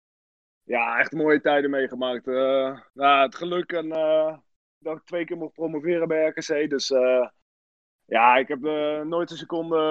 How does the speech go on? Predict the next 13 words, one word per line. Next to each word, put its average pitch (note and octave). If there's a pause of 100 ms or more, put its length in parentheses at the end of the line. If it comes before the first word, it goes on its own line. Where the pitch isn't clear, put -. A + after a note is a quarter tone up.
(800)
nou, C#3
eigenlijk C#3
een C#3
klote C#3
tijd B2+
gehad A#2+
bij A#2
R A2
K -
C. -
Echt A2+
niet. A2 (140)
Nee. A#2+